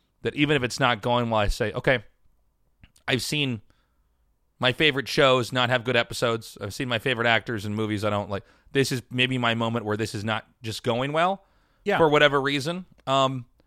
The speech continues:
Speaker 1: and I'm gonna have to figure this out as much as I can on air, and then also off air for the next time I come in. How can I adjust this? How can I fix this?" Um, so w-, this is kind of in the, the, the same,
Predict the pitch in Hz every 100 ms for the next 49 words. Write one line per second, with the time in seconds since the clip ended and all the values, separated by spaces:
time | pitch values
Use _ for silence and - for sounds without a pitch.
0 | _ _ _ _ _ - 131 131 131 135
1 | 127 - 151 135 127 - 135 131 - 123
2 | 123 127 131 120 - 131 131 135 _ _
3 | 123 127 123 123 143 165 - 117 123 123
4 | 120 110 - _ _ _ - 127 123 143
5 | 127 - 123 127 135 135 131 127 117 113
6 | - 120 104 - 120 120 117 117 113 117
7 | 101 98 120 117 - 123 - 117 - 110
8 | 90 120 - - 131 - - _ _ _
9 | _ _ _ _ _ - 113 110 107 101
10 | 104 _ _ _ _ _ _ _ _ _
11 | _ _ _ - 226 180 175 180 - -
12 | _ _ _ _ - - 175 - 165 135
13 | 123 110 120 107 127 - 151 131 117